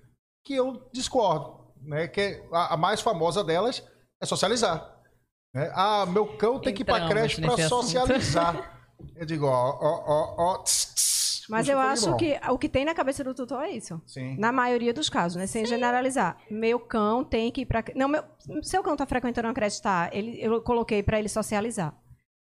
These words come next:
Speaker 3: Então, eu acho que a primeira coisa que vem à mente do tutor é isso, colocar o cão na creche pra
Speaker 1: É
Speaker 3: socializar.
Speaker 1: porque eu acho que as pessoas entendem socialização igual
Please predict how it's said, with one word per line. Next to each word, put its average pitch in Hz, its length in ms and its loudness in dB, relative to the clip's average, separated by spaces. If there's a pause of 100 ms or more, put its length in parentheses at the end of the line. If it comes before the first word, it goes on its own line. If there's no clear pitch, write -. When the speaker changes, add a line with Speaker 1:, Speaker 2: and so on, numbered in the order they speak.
(120)
Speaker 3:
Então, 220 120 0
eu 233 40 2
acho 233 120 -2
que - 40 2
a 240 60 2
primeira 262 260 2
coisa 330 160 0
que 269 80 -4
vem 247 120 0
à 285 80 2
mente 285 340 0
do 285 100 -4
tutor 247 280 -4
é 349 80 -2
isso, 226 180 -8
colocar 226 380 0
o 302 80 -2
cão 233 200 -2
na 233 120 -2
creche 202 320 0
pra 226 160 2
Speaker 1:
É - 20 2
Speaker 3:
socializar. 262 520 -4
Speaker 1:
porque 196 100 0
eu 208 80 4
acho 190 160 0
que 208 80 -2
as 180 80 -2
pessoas 160 400 -2
entendem 131 320 0
socialização 127 720 -2
igual 165 560 0